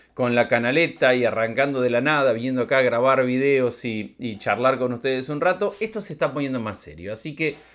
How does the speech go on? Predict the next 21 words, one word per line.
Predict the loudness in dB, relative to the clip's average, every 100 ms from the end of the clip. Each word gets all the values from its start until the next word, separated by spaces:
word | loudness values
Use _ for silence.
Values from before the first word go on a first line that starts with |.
| _ _
gracias | 2 2 2
a | 0
los | 0
que | -2
se | -4
hacen | -2 -2
miembros, | -2 -2 0 -2 -2
gracias | -2 -2 0
a | -4
los | -2
que | -8
se | -10
suscriben, | -12 -6 -2 -2
gracias | -2 -4 -4
a |
los | -6 -6
que |
están | -2 0 0 -6 _ _ _ _ _ -10
día | 0 2
a | 4
día, | 4 0